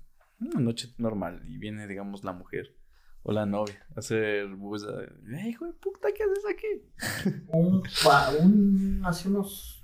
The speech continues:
Speaker 2: dos meses. Sí, hace unos dos meses.
Speaker 1: Ya.
Speaker 2: Eh, fue un, un amigo a, a vendernos licor para el establecimiento.
Speaker 1: Ujú, ya.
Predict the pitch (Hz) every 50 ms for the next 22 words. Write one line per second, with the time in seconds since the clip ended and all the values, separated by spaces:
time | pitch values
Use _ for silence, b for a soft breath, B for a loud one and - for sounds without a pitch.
0 | - - 170 180 202 202 175 175 180 - - - - - - - - - - 151
1 | 147 139 131 127 160 160 165 160 143 147 143 135 127 123 123 127 - - - -
2 | - - - 107 101 98 95 98 98 - - - 117 117 117 117 - 127 127 127
3 | 127 123 113 98 - 113 117 117 117 113 113 113 113 113 113 113 113 113 107 92
4 | 90 85 - - - - - - - - - 123 120 110 110 113 117 107 - -
5 | - - - 127 127 - - 180 - - 123 120 120 - - - - - 135 -
6 | - - - 160 - 233 - - - - - - - - 113 101 95 92 92 87
7 | 92 113